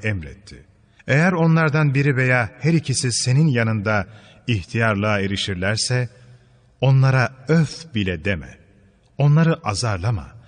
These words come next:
ve onlara çok nazik ve tatlı söz söyle.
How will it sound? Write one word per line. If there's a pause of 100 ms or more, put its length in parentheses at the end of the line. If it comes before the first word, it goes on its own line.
(300)
ve
onlara
çok
nazik (260)
ve (160)
tatlı
söz
söyle.